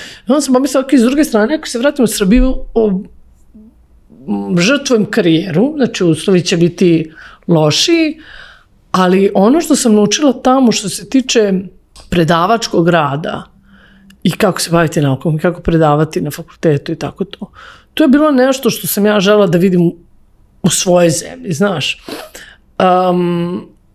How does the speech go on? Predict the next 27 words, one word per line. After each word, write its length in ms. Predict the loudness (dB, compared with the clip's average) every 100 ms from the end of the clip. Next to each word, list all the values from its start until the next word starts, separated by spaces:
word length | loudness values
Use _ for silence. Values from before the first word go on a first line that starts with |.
| _ _ _ -20 _ _ -4
ja 200 | 2 2
se, 180 | 2 0
ja 160 | 0 0
se 100 | 0
sećam 260 | 0 0 2
mojih 320 | 4 4 2
studija, 460 | 2 2 4 2 2
to, 200 | 2 2 2 -2
mislim, 380 | -2 -2 -2 -4
to 120 | 0
je 60 | 2
nebo 340 | 2 2 2
i 60 | 0
zemlja 420 | 2 0 2 0
kakve 280 | -2 -4 -6
sam 200 | -4 -8
studije 280 | -6 0 2
imala 180 | 2
u 40 | 2
Americi, 440 | 0 0 -2 -4
kako 180 | -4 -4
sam 140 | -6
studije 300 | -6 0 2
bilo 260 | 2 2 2
imalo 280 | 2 2 0
ovde, 220 | -2 -6
znaš. 160 | -8